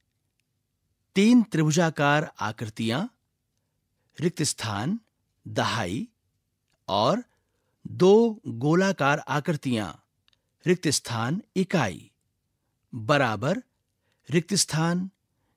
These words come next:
जमा रिक्त स्थान या दहाई रिक्त स्थान, इकाई रिक्त स्थान। पांच त्रिभुजाकार आकृतियां,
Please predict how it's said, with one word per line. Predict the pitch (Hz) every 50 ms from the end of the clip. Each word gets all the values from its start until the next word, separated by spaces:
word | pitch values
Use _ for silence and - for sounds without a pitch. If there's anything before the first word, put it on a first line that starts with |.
| _ -
जमा | 113 117 123 151 123 113 113 127 147 196 220 _ _ _ _ _ _ _ _ _ _ _ _ _ - 135
रिक्त | 175 175 - -
स्थान | 151 - - - 147 147 151 156 160 165 170 175 - _ _ _ _ _ _ _ _ _ -
या | 104 104 113 139 135 139 170 233 247 _ _ _ _ _ _ _ _ _ _ _ _ _ _ _ _ -
दहाई | 101 113 123 117 107 107 117 110 110 127 170 233 247 _ _ _ _ _ _ _ _ _ _ _ _ _ -
रिक्त | 113 135 151 - - 147
स्थान, | 131 - - - 117 110 120 143 196 254 262 _ _ _ _ _ _ _ _ _ _ _ _ _ _ _ -
इकाई | 170 160 - 160 117 98 101 135 202 254 - _ _ _ _ _ _ _ _ _ _ _ -
रिक्त | 151 196 190 - 160
स्थान। | - - - - 127 87 65 - 50 - - _ _ _ _ _ _ _ _ _ _ _ _ _ _ _ _ _ _ _ -
पांच | 156 170 196 233 262 254 - - - - - _ _ _ _ _ _ _ _ _ _ _ _ _ _ -
त्रिभुजाकार | 185 190 180 180 175 208 202 180 - 151 143 147 156 - - -
आकृतियां, | 131 131 - 160 143 - - 127 113 90 71 - - _ _